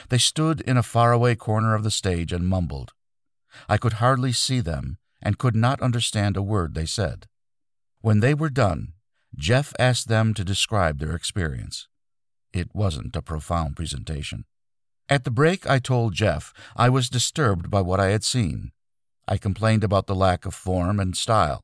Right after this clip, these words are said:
Jeff said, "I cannot be held responsible for everything that happens in a class." I thought, "Fair enough. Let's back off and give this thing a chance." When my turn came,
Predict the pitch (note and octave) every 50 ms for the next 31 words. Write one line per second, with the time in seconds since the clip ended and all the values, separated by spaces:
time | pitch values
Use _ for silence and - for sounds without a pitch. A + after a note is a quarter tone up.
0 | _ _ _ _ _ _ _ _ _ _ _ _ _ - A2+ - C#3 C#3 B2 -
1 | - B2+ B2 A2+ G#2 F#2+ - _ _ _ _ _ _ _ _ - G2+ G2 - -
2 | G2+ F#2+ G2 G#2+ A2 B2+ C3+ - - C3+ C3 A#2+ B2 B2 B2 B2 B2 A#2 B2 A#2
3 | - - A2 A2 A2 A2 - G#2 G2 G#2 G#2+ G#2 - _ _ _ _ - E2 -
4 | - F#2+ G#2 G2+ G#2+ G#2+ - - A2 G#2+ G#2 G2 G#2+ G2+ G2+ F#2+ F#2 F#2 - F2+
5 | E2 - F#2 E2+ F2 - - - C#2 B1+ B1 A#1+ A2 - - - - _ _ _
6 | _ _ _ _ _ _ _ _ _ _ _ _ _ _ _ _ _ _ _ _
7 | - G2+ F#2+ - - G2+ F2+ F2+ - _ _ _ _ _ _ _ _ _ _ _
8 | - E2 F2 F2 F2 F#2 A2 D3+ - - - _ _ _ _ _ _ _ _ _
9 | _ _ _ _ - C3+ C3+ - - - C3+ C3+ B2+ C3+ C3 B2 B2 B2 - A2+
10 | A2 F2 G2 G2+ E2+ D#2+ F#2+ - - F2+ E2 E2 D#2+ - - E2 D2 - - -
11 | - - - _ _ _ _ _ _ _ _ _ _ _ _ _ _ _ _ _
12 | _ _ - - B2+ B2+ C3 C#3+ D3+ F3 F#3+ - - E3 D3+ D3 C#3+ B2 - A#2
13 | G2 F2+ D#2 D2 D#2+